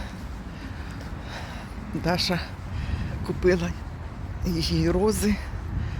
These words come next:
Олег попросив, щоб йому купили тюльпани.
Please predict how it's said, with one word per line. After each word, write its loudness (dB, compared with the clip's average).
Олег 6
попросив, 4
щоб 4
йому 8
купили 6
тюльпани. 2